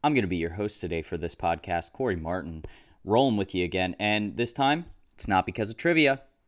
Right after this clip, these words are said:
Sorry I did that to you all last week, and Stefan made sure to, you know, give me a little bit of shit about it, um, multiple times.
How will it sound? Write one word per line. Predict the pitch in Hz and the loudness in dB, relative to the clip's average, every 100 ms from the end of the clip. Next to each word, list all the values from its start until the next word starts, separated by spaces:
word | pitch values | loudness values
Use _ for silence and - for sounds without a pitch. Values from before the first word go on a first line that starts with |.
| _ _ _ | _ _ _
Sorry | - 117 104 104 | -6 0 4 4
I | 104 | 4
did | 104 95 | 0 2
that | 104 - | 2 2
to | 113 | -2
you | 107 | 0
all | 104 101 | 0 2
last | 98 120 - | 2 0 0
week, | 123 127 - | -2 -2 -2
and | 95 92 92 | -4 -2 -4
Stefan | - 117 110 107 | -4 -2 -2 -2
made | 92 92 | -4 -4
sure | - 98 92 | -6 -4 -4
to, | 87 - 87 82 82 - - _ _ _ _ - | -6 -4 -2 -2 -4 -10 -20 _ _ _ _ -10
you | 185 | -4
know, | 95 | -4
give | 87 196 | -4 -4
me | 92 | -2
a | 82 | -4
little | 76 73 | -4 -8
bit | 64 | -8
of | - | -8
shit | - | -10
about | 67 65 64 | -8 -6 -6
it, | 67 - _ - | -6 -10 _ -12
um, | 71 52 67 95 - | -10 -8 -12 -14 -8
multiple | 87 92 - 73 | 0 0 -2 -8
times. | - 52 64 92 - | -8 -8 -8 -10 -12